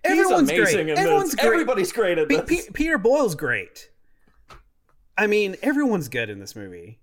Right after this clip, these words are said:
Speaker 1: W-, well,
Speaker 2: Even Abe's pretty good,
Speaker 1: Yeah,
Speaker 2: even though
Speaker 1: yeah.
Speaker 2: he goes on to get murdered in eighty-five, apparently.
Speaker 1: Yeah,
Speaker 2: I was
Speaker 1: yeah.
Speaker 2: like, "How come I haven't seen this guy
Speaker 1: Da-,
Speaker 2: in
Speaker 1: yeah,
Speaker 2: anything
Speaker 1: David
Speaker 2: recently?"
Speaker 1: Huffman. Yeah, he is good. Uh, everyone, except for one person, is very good in this movie. I li-, I don't know.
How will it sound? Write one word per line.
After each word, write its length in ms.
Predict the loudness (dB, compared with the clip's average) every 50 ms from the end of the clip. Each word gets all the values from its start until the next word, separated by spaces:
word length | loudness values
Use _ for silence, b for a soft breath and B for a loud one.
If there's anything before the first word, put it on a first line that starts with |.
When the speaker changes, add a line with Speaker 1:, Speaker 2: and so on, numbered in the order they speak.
| _
Speaker 1:
W-, 120 | -16 -14 -6 -2
well, 300 | 0 2 2 4 2 2
Speaker 2:
Even 60 | 2 0 0 0 -2
Abe's 180 | -2 -2 -6 -8
pretty 300 | -4 -2 -2 -2 -2 0
good, 180 | 2 4 4
Speaker 1:
Yeah, 160 | 6 6 4 4 4
Speaker 2:
even 40 | 4
though 40 | 2 2
Speaker 1:
yeah. 20 | 2
Speaker 2:
he 40 | 0
goes 160 | 0 -2 0
on 200 | 0 -2 -2 -4 -6
to 100 | -6 -4
get 240 | -2 -2 -2 -2
murdered 460 | -4 -2 -2 -2 -2 -2 -2 -2 -2 -2
in 100 | -2 -4
eighty-five, 600 | -4 -6 -8 -10 -8 -6 -2 -2 0 0 -2 -2
apparently. 680 | -6 -8 -8 -8 -8 -8 -8 -10 -8 -8 -8 -8 -6 -4
Speaker 1:
Yeah, 420 | 0 2 2 4 4 4 2 2 0
Speaker 2:
I 80 | 0
was 80 | -2 -2
Speaker 1:
yeah. 120 | 0 0 0
Speaker 2:
like, 140 | 0 0 -2
"How 120 | -2 -2
come 140 | -2 -2 -2
I 80 | -2 -2
haven't 240 | -2 -2 -4 -4 -6
seen 220 | -6 -6 -4 -4
this 120 | -6 -2 0
guy 160 | 0 0 0
Speaker 1:
Da-, 40 | 0
Speaker 2:
in 60 | 0
Speaker 1:
yeah, 100 | 0 0 0
Speaker 2:
anything 140 | 0 -2 -2
Speaker 1:
David 200 | -2 -2 -2 -2
Speaker 2:
recently?" 200 | -4 -4 -4 -4
Speaker 1:
Huffman. 500 | -4 -4 -4 -6 -10 -14 -16 -16 -20 -20 -18
Yeah, 220 | -14 -10 -10 -8 -6
he 100 | -6 -6
is 140 | -6 -8 -10
good. 340 | -12 -14 -14 -14 -16 -20 b b b b b b b b b
Uh, 180 | -2 -2 0 -2 -2
everyone, 840 | -2 -4 -2 -2 -2 -2 -2 -2 -2 -2 -2 -2 -2 -4 -4 -8 -12 -20 -20 -20 -14 -12
except 340 | -10 -6 -4 -4 -4 -4 -6
for 180 | -8 -10 -10
one 300 | -8 -6 -6 -6 -6 -6
person, 380 | -4 -4 -4 -4 -6 -8 -14 -14 -14
is 140 | -16 -16
very 340 | -8 -4 -2 0 0 0 0
good 160 | -2 -4 -4
in 100 | -4 -8 -10
this 160 | -12 -12 -12
movie. 520 | -12 -12 -12 -12 -12 -12 -12 -14 -14 -16 B B B B B B B _
I 160 | -2 -2 0 0
li-, 140 | -2 -4 -6 -8
I 180 | -6 -4 -2 -2
don't 180 | -2 -4 -4 -6
know. 500 | -6 -6 -6 -6 -6 -6 -8 -10 -12